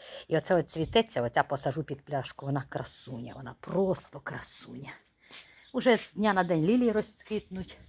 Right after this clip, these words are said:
А я теж молодець. Сюди ж посадила одну, що ото ви мені купляли. Думаю, вона така, як ото та, як такі коротенькі. А вона гарна, вона азійська. Ось дивіться, яка.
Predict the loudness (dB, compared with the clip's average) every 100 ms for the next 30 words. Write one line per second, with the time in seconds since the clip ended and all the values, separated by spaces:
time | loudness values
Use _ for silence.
0 | -20 -16 -16 -16 2 8 8 8 6 6
1 | 8 6 6 2 0 -10 2 2 4 6
2 | 8 10 12 12 10 4 4 4 6 10
3 | 10 10 6 4 2 10 12 12 6 0
4 | -18 -20 -14 0 6 8 8 6 4 6
5 | 6 6 -2 2 4 4 2 -14 -16 -8
6 | 8 8 8 4 4 -4 -6 -6 -6 -8
7 | 4 8 12 12 12 10 10 6 6 8
8 | 8 4 -2 -4 -6 -2 0 2 0 -4
9 | -10 -10 -12